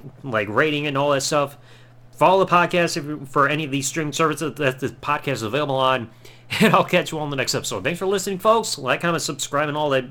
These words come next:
other stuff. And peace out and good day, everybody.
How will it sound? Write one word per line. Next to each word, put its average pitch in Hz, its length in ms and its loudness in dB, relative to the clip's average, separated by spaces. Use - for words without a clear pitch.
other 139 240 2
stuff. 151 300 -2
And 123 360 0
peace 175 200 -4
out 135 100 -2
and 131 80 -6
good 120 80 -8
day, 92 100 -10
everybody. 90 440 -10